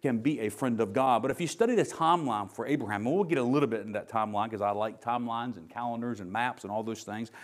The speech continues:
But Abraham, when he was a hundred years old, this is when Isaac was born. Isaac was married when he was forty years old. Isaac didn't have Jacob and Esau until he was sixty years old.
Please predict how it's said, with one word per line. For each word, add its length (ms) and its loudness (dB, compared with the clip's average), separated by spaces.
But 100 2
Abraham, 640 6
when 120 4
he 100 2
was 160 4
a 60 4
hundred 500 2
years 200 4
old, 440 6
this 160 0
is 120 0
when 140 2
Isaac 360 2
was 140 -4
born. 560 -4
Isaac 280 4
was 200 2
married 340 4
when 100 -2
he 80 0
was 140 -2
forty 340 0
years 320 -4
old. 360 -8
Isaac 360 -2
didn't 260 -4
have 600 -2
Jacob 440 2
and 180 2
Esau 460 4
until 360 0
he 160 -6
was 300 -4
sixty 680 -4
years 240 -2
old. 460 -2